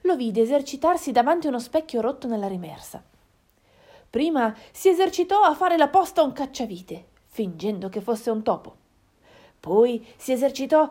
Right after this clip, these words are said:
a piombargli addosso. Infine si esercitò a farsi ringraziare dal mugnaio riconoscente.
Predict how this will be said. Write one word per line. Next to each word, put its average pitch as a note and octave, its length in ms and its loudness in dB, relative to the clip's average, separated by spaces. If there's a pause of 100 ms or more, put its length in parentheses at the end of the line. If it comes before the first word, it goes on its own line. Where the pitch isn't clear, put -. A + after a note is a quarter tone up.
a D#4 140 4
piombargli F4+ 540 6
addosso. A3 560 -2 (1080)
Infine C4 640 -4 (300)
si - 200 -8
esercitò F#4+ 540 -2
a B3+ 100 6
farsi F4+ 420 2
ringraziare F4 920 0
dal E4+ 180 6
mugnaio E4+ 440 -2
riconoscente. A3+ 880 -6